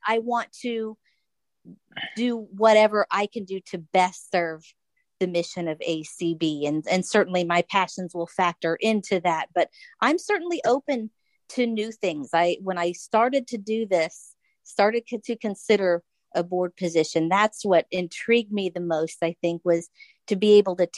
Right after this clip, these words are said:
take on new challenges that I hadn't previously done. So, um, I, I'm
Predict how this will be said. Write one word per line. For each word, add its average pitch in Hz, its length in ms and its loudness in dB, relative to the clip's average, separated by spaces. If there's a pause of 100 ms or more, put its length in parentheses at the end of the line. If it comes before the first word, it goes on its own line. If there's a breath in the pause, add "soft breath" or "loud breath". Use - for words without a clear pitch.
(100)
take 240 240 4
on 190 380 0
new 214 360 -2 (340 soft breath)
challenges 180 880 -2
that 170 160 0
I 165 120 0
hadn't 180 520 -2
previously 165 680 -6
done. 151 360 -2
So, 147 380 -4 (420 soft breath)
um, 160 520 -6
I, 170 400 4
I'm 170 380 0